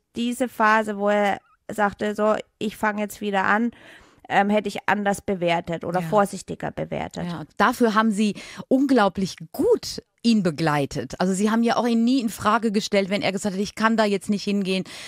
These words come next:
Speaker 2: irgendwie nach, nach Barcelona oder, oder, ne, also, oder, oder ich gehe weg von Li-, äh, von, von Lissabon", wo es Ihnen ja gut ging. Sie haben nie gesagt, "Jetzt komm, äh, äh, reiß dich zusammen", dieser schlimme Satz. Ich finde, Sie haben ihn sehr gut ge-, begleitet.
Speaker 1: Ich habe ihn sehr gut begleitet, aber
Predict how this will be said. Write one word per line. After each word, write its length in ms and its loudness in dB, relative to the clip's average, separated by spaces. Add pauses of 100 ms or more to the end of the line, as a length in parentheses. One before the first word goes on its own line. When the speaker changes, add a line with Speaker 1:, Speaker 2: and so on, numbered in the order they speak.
(100)
Speaker 2:
irgendwie 340 2
nach, 280 0
nach 180 0
Barcelona 760 2
oder, 320 2
oder, 220 0
ne, 120 0
also, 200 2
oder, 160 2
oder 120 0
ich 120 -2
gehe 200 0
weg 160 2
von 160 0
Li-, 200 2
äh, 180 0
von, 280 -2
von 140 0
Lissabon", 560 0
wo 60 2
es 100 -2
Ihnen 180 -4
ja 140 0 (360)
gut 260 2
ging. 280 0 (280)
Sie 180 0
haben 140 4
nie 160 2
gesagt, 300 0
"Jetzt 180 0
komm, 440 2
äh, 280 0
äh, 600 -2
reiß 560 0
dich 180 -2
zusammen", 460 2
dieser 280 2
schlimme 380 4
Satz. 320 2
Ich 120 -4
finde, 240 4
Sie 120 0
haben 120 0
ihn 100 2
sehr 160 2
gut 200 0
ge-, 200 2
begleitet. 720 0 (100)
Speaker 1:
Ich 80 -4
habe 140 -2
ihn 80 -2
sehr 160 -2
gut 220 -4 (200)
begleitet, 600 0
aber 260 0